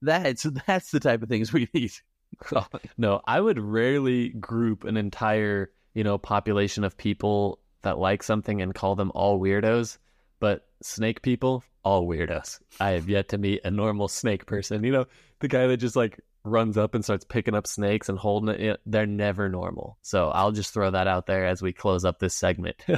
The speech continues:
Speaker 2: <laughs>
Speaker 1: I hope you get cooked online for that one. I, I know it's gonna happen too. I can't wait.
Speaker 2: All right. Well, that was a good segment. You know, we had some good advice there. Hopefully you found something that was useful.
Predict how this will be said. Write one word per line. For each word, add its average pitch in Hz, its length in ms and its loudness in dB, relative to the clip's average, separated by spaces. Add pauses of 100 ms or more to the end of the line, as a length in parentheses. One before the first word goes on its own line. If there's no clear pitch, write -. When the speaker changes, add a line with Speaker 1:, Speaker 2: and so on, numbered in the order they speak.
(100)
Speaker 2:
<laughs> - 280 -18
Speaker 1:
I 143 140 2
hope 117 220 0
you 107 120 0
get 101 280 -4
cooked 98 380 2
online 98 460 2
for - 160 -6
that 92 260 -2
one. 92 220 -8 (180)
I, 127 220 2
I 135 160 2
know 117 240 0
it's 101 160 -6
gonna 104 200 -2
happen 101 440 0
too. 98 320 -2
I 110 80 0
can't 110 240 2
wait. 101 340 2 (140)
Speaker 2:
All 101 320 -4
right. 101 300 -2
Well, 110 120 -2
that 135 140 4
was 143 120 0
a 143 60 0
good 131 180 -2
segment. 123 440 0
You 117 80 -2
know, 117 80 0
we 113 100 0
had 117 160 0
some 113 160 -4
good 113 160 2
advice 101 400 0
there. 104 140 2
Hopefully 104 380 0
you 104 100 0
found 95 260 0
something 104 300 -4
that 101 100 2
was 98 180 0
useful. 104 460 0